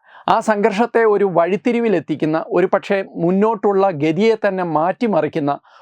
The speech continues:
ഒരു വിവരമാണ് ഇപ്പോൾ ഏതാനും മിനിറ്റുകൾക്ക് മുമ്പ് പുറത്തു വന്നിട്ടുള്ളത്. ഹിസ്ബുള്ളയുടെ തലവൻ ഹസൻ നസറുള്ള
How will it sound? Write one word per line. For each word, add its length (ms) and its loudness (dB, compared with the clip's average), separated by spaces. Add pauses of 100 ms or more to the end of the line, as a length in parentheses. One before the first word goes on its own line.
(120)
ഒരു 340 2
വിവരമാണ് 720 0 (160)
ഇപ്പോൾ 380 -2
ഏതാനും 460 0
മിനിറ്റുകൾക്ക് 600 0
മുമ്പ് 340 -2 (120)
പുറത്തു 260 -2
വന്നിട്ടുള്ളത്. 560 -4 (320)
ഹിസ്ബുള്ളയുടെ 680 4
തലവൻ 340 2 (260)
ഹസൻ 460 0
നസറുള്ള 680 0